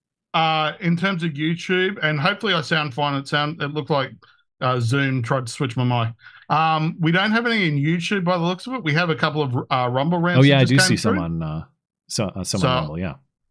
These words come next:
Speaker 1: we'll just quickly grab those. So firstly, from Addicted to Drums, "Good interview, Matt."
Speaker 2: Thank you, sir. I appreciate it. Thanks for supporting the show.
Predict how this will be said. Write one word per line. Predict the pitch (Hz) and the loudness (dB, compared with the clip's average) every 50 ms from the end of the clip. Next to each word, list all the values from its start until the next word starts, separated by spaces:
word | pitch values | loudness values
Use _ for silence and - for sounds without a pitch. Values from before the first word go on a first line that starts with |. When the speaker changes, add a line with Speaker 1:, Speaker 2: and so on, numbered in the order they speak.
| _ _ _ _ _ _ _ _ - | _ _ _ _ _ _ _ _ -4
Speaker 1:
we'll | 147 151 | -2 -2
just | 170 180 170 | -2 -2 0
quickly | 208 190 170 175 165 | -2 -2 0 0 -2
grab | 143 147 160 151 143 135 | -2 -2 -2 -4 -2 0
those. | 151 160 180 190 180 | 0 0 0 -2 -2
So | - 165 156 | -2 -2 -2
firstly, | - - 196 202 208 - - 196 | 0 0 -2 -2 -2 -2 -2 -2
from | 170 170 165 147 | -2 -2 -2 -2
Addicted | 139 135 156 156 151 - 165 139 113 | -2 -2 -2 -2 -2 -4 -6 -4 -4
to | 131 | -6
Drums, | 123 117 147 160 180 226 247 240 196 - | -4 0 0 0 0 0 0 -2 -2 -2
"Good | - 156 139 143 | -2 -2 0 0
interview, | 156 170 170 175 170 180 185 180 | 0 0 0 -2 -2 -2 0 0
Matt." | 185 202 254 302 294 - - _ _ _ _ _ _ - | 0 0 -2 -2 -6 -10 -18 _ _ _ _ _ _ -6
Speaker 2:
Thank | - 117 101 98 95 - | -4 -2 -2 -2 -2 -4
you, | - 101 | -4 -2
sir. | 95 - - 110 123 170 | -2 0 0 2 2 2
I | 180 | 0
appreciate | 131 131 - 131 123 - - 120 120 156 | 0 0 0 0 0 2 0 0 0 0
it. | 175 156 | 0 2
Thanks | 143 131 127 | 2 0 2
for | - 135 | 0 -2
supporting | 123 - - - 120 110 117 117 | -4 -4 -4 -2 -2 -2 0 -2
the | 107 101 | -4 -4
show. | - - 101 95 107 151 175 - | -4 -4 -4 -2 -4 -4 -6 -8